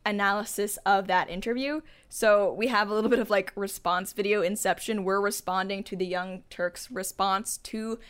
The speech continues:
Dave Rubin speaking with Tulsi Gabbard. Um, Tulsi Gabbard is an interesting figure, in my opinion, 'cause if you look at her on paper, she's a woman. She's mixed race, I think Samoan descent on her father's side.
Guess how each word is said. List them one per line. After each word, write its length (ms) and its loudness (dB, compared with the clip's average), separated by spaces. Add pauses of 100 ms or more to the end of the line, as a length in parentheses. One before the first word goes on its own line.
(200)
Dave 240 4
Rubin 280 4
speaking 360 0
with 120 0
Tulsi 300 -2
Gabbard. 380 0 (400)
Um, 260 0
Tulsi 320 2
Gabbard 400 2
is 160 2
an 100 2
interesting 680 -4 (140)
figure, 400 2
in 140 0
my 140 2
opinion, 340 0
'cause 160 -4
if 100 -2
you 140 -6
look 220 -2
at 60 -4
her 120 -2
on 180 4
paper, 480 -2 (400)
she's 540 -4
a 60 -2
woman. 600 -2
She's 600 -2
mixed 420 0
race, 380 2
I 80 0
think 240 -6
Samoan 440 -2
descent 320 -2
on 100 -4
her 100 -6
father's 440 -2
side. 300 -2